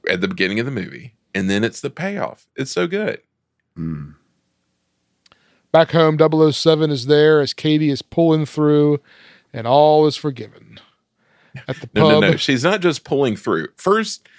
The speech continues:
Speaker 1: I love that she has a fever from her spinal injury. I don't know how that happened.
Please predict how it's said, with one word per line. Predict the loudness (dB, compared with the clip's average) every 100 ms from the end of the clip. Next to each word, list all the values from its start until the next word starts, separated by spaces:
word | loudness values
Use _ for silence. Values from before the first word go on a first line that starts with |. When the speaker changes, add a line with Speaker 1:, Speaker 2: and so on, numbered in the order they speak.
| -20 _
Speaker 1:
I | -2
love | 0 0
that | -2
she | -4 -2
has | -2 -2
a | -4
fever | -4 -2 -2 -2 -6
from | -4 -4
her | -4 -8
spinal | -6 -4 -2 -4
injury. | -12 -14 -12 -10
I | -6
don't | -6
know | -4 -4
how | -4
that | -4 -6
happened. | -6 -2 -2 0 -4 -4